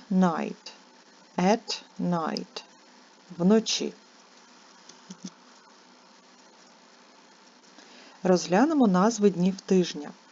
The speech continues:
Зверніть увагу, що назви днів тижня завжди пишуться з великої літери. Monday. Monday. Понеділок.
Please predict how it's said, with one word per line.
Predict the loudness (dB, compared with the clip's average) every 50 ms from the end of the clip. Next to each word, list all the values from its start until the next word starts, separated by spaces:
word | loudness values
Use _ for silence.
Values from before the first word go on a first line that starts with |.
| -20 -20 -20 -20 -20 -20 -20 -20 -18 -10
Зверніть | -4 0 2 2 4 4 2 2 2
увагу, | 2 4 4 2 2 2 -2 -8
що | -12 -8 -6 -2
назви | 0 2 2 2 0 -2 -6 -6
днів | -2 0 0 0 0 -4
тижня | -8 -8 -8 -8 -8 -6 -4 0 0 0 0 -2 -8
завжди | -10 -4 0 2 2 2 0 0 -2 -2 -2
пишуться | 0 0 0 0 0 -4 -8 -4 -2 -2
з | -2 -2
великої | -2 -2 0 0 0 0 2 2 2 2
літери. | 2 0 -4 -6 -8 -10 -10 -10 -10 -14 -18 -20 -20 -20 -20 -20 -20 -20 -20 -20 -20 -20 -20 -20 -20 -20 -20 -20 -20 -20 -20 -20 _ _ _ -2
Monday. | 0 2 4 6 6 6 8 8 8 6 4 2 0 -2 -2 -6 -10 -14 -20 _ _ _ _ _ _ -20 _ _ _ _ _ _ -6 -2
Monday. | 0 2 4 4 4 4 4 4 2 2 0 0 -2 -2 -2 -4 -10 -14 _ _ _ _ _ _ _ _ _ _ _ _ _ _ _ -2
Понеділок. | 0 2 4 4 4 2 0 -4 -4 -4 -4 -8